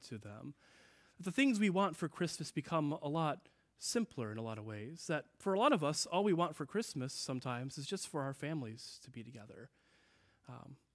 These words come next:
that all we want is for our kids to be home for the, the holiday season. Or, um, I know for me, for, as Heather and I have gotten older, as we become parents, the thing that we most want for Christmas every year is really simple. It's just to see the joy and the excitement on our kids' faces when they wake up on Christmas morning.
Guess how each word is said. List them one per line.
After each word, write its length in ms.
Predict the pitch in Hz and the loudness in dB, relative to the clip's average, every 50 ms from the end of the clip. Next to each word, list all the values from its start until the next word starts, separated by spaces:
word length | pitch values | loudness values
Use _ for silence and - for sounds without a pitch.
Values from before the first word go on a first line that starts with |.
| _ _ - | _ _ 0
that 80 | 143 | 4
all 60 | 156 | 6
we 80 | 165 160 | 6 6
want 180 | 151 165 165 156 | 6 6 6 4
is 100 | 143 - | 4 4
for 140 | - 160 | 4 4
our 80 | 143 135 | 4 4
kids 380 | - - 175 165 143 - - - | 4 4 2 2 2 2 -2 -2
to 100 | 147 127 | -2 -2
be 80 | 139 | 0
home 320 | 127 135 165 175 160 143 123 | 2 4 4 6 6 4 2
for 140 | - 143 | 0 -2
the, 160 | 127 120 120 120 | -2 -2 -4 -4
the 140 | - 131 | -6 -4
holiday 340 | 113 147 151 151 143 135 135 | 0 2 4 4 4 2 0
season. 360 | 127 - - 196 196 175 160 | 0 -2 -2 0 0 2 4
Or, 140 | 147 156 147 - - - - - - - - - - _ | 4 4 4 2 0 -10 -20 -20 -20 -20 -20 -20 -12 _
um, 360 | - 131 117 117 131 151 180 - _ - | -8 -6 -6 -8 -8 -10 -12 -14 _ 2
I 80 | 180 190 | 6 8
know 120 | 220 226 | 10 10
for 140 | 214 - 196 | 10 8 6
me, 240 | 185 202 226 233 208 | 6 8 8 8 6
for, 220 | 175 180 - 202 | 6 4 2 4
as 220 | 196 170 170 - - | 4 4 4 2 2
Heather 160 | - 220 226 | 4 4 6
and 100 | 214 202 | 8 10
I 80 | 196 202 | 10 10
have 140 | 196 175 | 10 8
gotten 180 | 160 190 190 175 | 8 6 6 8
older, 160 | 180 202 220 | 6 6 8
as 140 | 196 160 151 | 6 6 6
we 80 | 175 175 | 4 4
become 320 | 175 170 - 175 156 143 | 2 2 2 0 0 0
parents, 400 | - 156 160 185 226 240 208 - | 0 2 2 2 4 2 2 0
the 60 | 196 | 2
thing 200 | 170 - 220 233 | 4 4 4 4
that 100 | 214 190 | 4 4
we 140 | 160 214 240 | 4 4 6
most 300 | 214 202 214 226 - - | 6 6 6 6 4 4
want 180 | 175 196 202 202 | 2 2 2 0
for 100 | 196 170 | -2 -2
Christmas 460 | - - 202 202 - 214 202 190 - | 0 0 0 2 2 0 0 0 0
every 220 | 165 180 180 190 180 | 0 0 2 2 2
year 180 | 196 220 226 | 4 6 6
is 140 | 214 190 175 | 6 4 6
really 220 | 180 214 240 240 | 4 2 2 2
simple. 400 | 208 - - 247 240 220 220 196 | 0 0 0 -2 -2 0 0 0
It's 80 | 185 - | 0 0
just 220 | - 233 - - | -2 -2 -2 -2
to 80 | - 202 | -2 0
see 200 | - - 214 220 | 0 2 2 2
the 120 | 196 185 | 2 2
joy 520 | 165 147 156 175 202 208 208 208 202 202 190 - - - - - - - | 2 2 2 2 4 4 6 6 6 6 4 2 -4 -16 -18 -18 -8 -2
and 100 | - 151 | 0 2
the 60 | 151 151 | 2 2
excitement 420 | 147 - - 170 180 170 165 147 | 2 2 2 4 4 4 4 2
on 80 | 143 147 | 2 2
our 100 | 139 135 | 0 0
kids' 280 | 135 - 151 135 - | 0 0 -2 -2 -2
faces 440 | - - 135 131 131 - 139 123 120 | -2 -2 -2 -2 -2 -2 -4 -4 -4
when 120 | - 123 | -4 -2
they 100 | 117 120 | -2 -2
wake 240 | 117 120 131 127 - | -2 -2 -2 -2 -2
up 160 | 135 120 - | -2 -4 -2
on 140 | - 113 110 | -4 -6 -8
Christmas 480 | - - 117 107 - - 110 107 - - | -8 -10 -10 -10 -10 -12 -12 -14 -14 -12
morning. 440 | 113 110 110 104 107 120 - 147 147 | -12 -12 -12 -12 -12 -14 -14 -16 -16